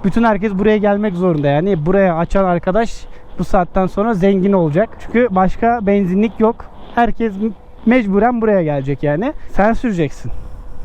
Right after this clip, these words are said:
Bu sefer sende. O kadar kaç kilometredir ben sürüyorum. Şura sende.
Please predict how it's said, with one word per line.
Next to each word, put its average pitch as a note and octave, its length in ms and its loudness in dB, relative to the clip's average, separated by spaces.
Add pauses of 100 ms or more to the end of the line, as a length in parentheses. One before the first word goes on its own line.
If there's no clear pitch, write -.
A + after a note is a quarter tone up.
(720)
Bu E3 40 -6
sefer G3 280 2
sende. G3 460 0 (520)
O F3+ 80 2
kadar A3 340 2
kaç G#3+ 240 -4
kilometredir A#3 600 0
ben A#3 160 2
sürüyorum. A3+ 400 -2 (400)
Şura G#3+ 280 2
sende. G#3+ 540 0